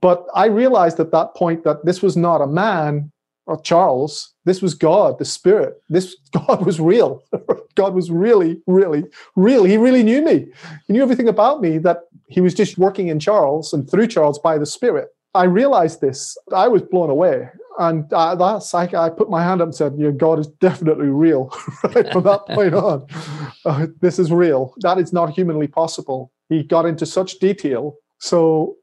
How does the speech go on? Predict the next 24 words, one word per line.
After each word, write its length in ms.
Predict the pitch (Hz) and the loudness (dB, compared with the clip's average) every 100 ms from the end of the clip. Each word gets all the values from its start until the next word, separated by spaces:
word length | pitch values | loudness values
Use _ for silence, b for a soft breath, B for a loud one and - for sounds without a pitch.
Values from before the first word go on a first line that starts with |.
| _ | _
anytime 400 | 185 233 233 196 | -2 -2 0 -2
Charles 340 | 185 180 170 165 | -2 0 0 0
and 100 | 165 | -4
Paula 280 | 170 165 151 | -2 -2 -2
would 140 | - | -4
travel 340 | - 165 170 | -2 -2 -2
to 200 | 160 - | -4 -4
the 100 | 147 | -4
U 160 | 147 151 | -2 -4
K 440 | 151 196 139 135 | -2 -2 0 -2
or 160 | 151 139 | -2 -6
visit 360 | 131 185 180 180 | -2 -2 -2 -4
the 80 | |
U 80 | 151 | -4
K, 360 | 151 175 127 131 - - | -2 -2 -2 -6 -14 -14
and 120 | 143 | -6
Charles 300 | 175 180 175 | 0 0 -2
and 80 | 165 | -2
Paula 220 | 170 147 | -2 -2
have 60 | - | -2
traveled 300 | 160 156 147 | -2 -2 -2
all 160 | 143 | -2
over 120 | 139 | -2
the 60 | 139 | -4